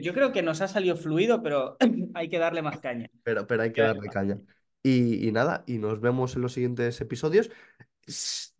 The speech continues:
Speaker 2: vale, esto sí que lo tengo que decir. Gente, nos habéis preguntado mucho, ¿vale? Por Instagram, o sea, mm, de que venís del podcast, tal.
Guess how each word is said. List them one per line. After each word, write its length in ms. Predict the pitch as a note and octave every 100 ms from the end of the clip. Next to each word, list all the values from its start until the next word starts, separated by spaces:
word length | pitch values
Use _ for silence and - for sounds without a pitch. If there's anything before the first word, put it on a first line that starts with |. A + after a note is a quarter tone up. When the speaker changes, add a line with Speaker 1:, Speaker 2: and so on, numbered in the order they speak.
| D3 -
Speaker 2:
vale, 460 | D3 C3 G2+ - -
esto 280 | - F3 F3
sí 140 | G#3+ F3
que 100 | D3
lo 100 | C#3
tengo 140 | C3
que 120 | B2
decir. 240 | A#2 G2+ - - _ -
Gente, 480 | D3 C#3+ C3 - _ -
nos 380 | C3 C3+ C#3+ C#3+
habéis 240 | C#3+ F#3
preguntado 840 | - A3 G3 D#3 C#3 D#3+ G3 A3 -
mucho, 720 | C3 D3 E3 E3 - A#3+ -
¿vale? 300 | C3 C3 D#3+
Por 200 | F3 C#3
Instagram, 640 | B2 A2 - A2+ A2+ A#2+ A2+
o 60 | A#2+
sea, 160 | A#2+ -
mm, 380 | A#2+ A#2+ A#2
de 160 | A#2+ A2+
que 120 | A2+
venís 340 | A2+ A2 B2 B2+
del 140 | A#2+
podcast, 440 | A#2 D#3+ D#3+ E3+
tal. 160 | - G2+